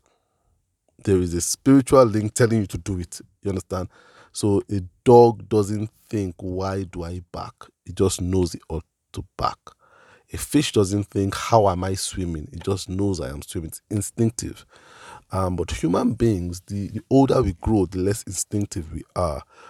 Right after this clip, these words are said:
the more questioning. And because of that, we get wiser. But because of that also, we question a lot and we kind of, um, get more doubtful. And that's why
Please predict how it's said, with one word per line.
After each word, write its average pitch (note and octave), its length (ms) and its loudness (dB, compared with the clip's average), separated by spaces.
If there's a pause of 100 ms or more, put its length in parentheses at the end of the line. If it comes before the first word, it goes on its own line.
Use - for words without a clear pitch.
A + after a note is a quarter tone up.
the - 80 -10
more G2+ 240 4
questioning. D#2+ 640 -2 (480)
And G#2+ 140 0
because A3+ 300 2
of A2 140 4
that, A2 200 4
we F#2+ 260 -2
get - 220 0
wiser. F2+ 680 -2 (380)
But F#2 120 -6
because A2+ 300 -2
of F2 200 -2
that G2 260 2
also, F#2 340 -2
we E2 140 -6 (180)
question A#2+ 600 2
a F#2 60 -2
lot E2+ 380 -2 (140)
and E2 180 -6
we E2+ 60 -10
kind F#2 280 -4
of, D#2 200 -6 (540)
um, E2 560 -6 (640)
get G2+ 200 0 (120)
more F#2 220 2
doubtful. - 680 -6 (880)
And F#2+ 160 0
that's A2+ 240 2
why F2 360 0